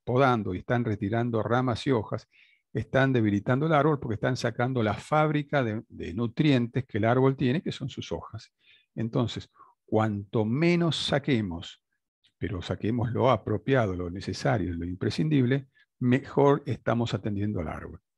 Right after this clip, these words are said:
¿eh? A veces no, a veces tenemos que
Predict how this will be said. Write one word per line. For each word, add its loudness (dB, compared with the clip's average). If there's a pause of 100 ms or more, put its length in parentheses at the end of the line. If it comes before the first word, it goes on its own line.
¿eh? 0 (640)
A 2
veces 6
no, 4 (240)
a 0
veces 0 (300)
tenemos 2
que 0